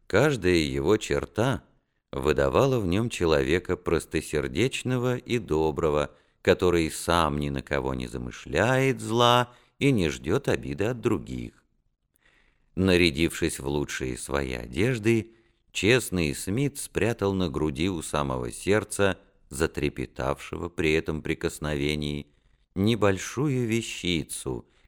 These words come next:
которую давно припас в подарок Кэтрин Гловер. Теперь, когда девица назовёт его своим Валентином,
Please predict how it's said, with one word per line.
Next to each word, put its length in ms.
которую 480
давно 420
припас 500
в 100
подарок 520
Кэтрин 480
Гловер. 480
Теперь, 460
когда 380
девица 440
назовёт 540
его 240
своим 460
Валентином, 840